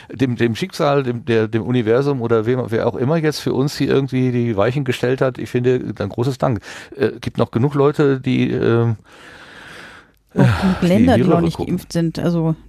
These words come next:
Speaker 2: äh, ne, die keine Impfstoffe haben, meine ich.
Speaker 1: Ja, ja, das kommt noch ohnehin dazu.
Speaker 2: Das
Speaker 1: Aber,
Speaker 2: kommt noch
Speaker 1: äh,
Speaker 2: dazu, ja.
Speaker 1: ich erlaube mir jetzt mal so eine ganz egoistische Perspektive, weil da, äh,
Speaker 2: Mhm.
Speaker 1: im Moment, also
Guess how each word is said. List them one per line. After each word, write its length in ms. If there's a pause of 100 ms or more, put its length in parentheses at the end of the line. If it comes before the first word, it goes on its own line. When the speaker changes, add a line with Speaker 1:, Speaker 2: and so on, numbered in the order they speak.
Speaker 2:
äh, 240 (120)
ne, 300 (220)
die 400
keine 180
Impfstoffe 400
haben, 220
meine 260
ich. 160 (840)
Speaker 1:
Ja, 220
ja, 300
das 180
kommt 140
noch 100
ohnehin 400
dazu. 380
Speaker 2:
Das 160
Speaker 1:
Aber, 180
Speaker 2:
kommt 140
noch 60
Speaker 1:
äh, 40
Speaker 2:
dazu, 420
ja. 320 (240)
Speaker 1:
ich 240
erlaube 300
mir 60
jetzt 160
mal 120
so 100
eine 140
ganz 440
egoistische 720
Perspektive, 680
weil 240
da, 260
äh, 440
Speaker 2:
Mhm. 160
Speaker 1:
im 80
Moment, 280
also 280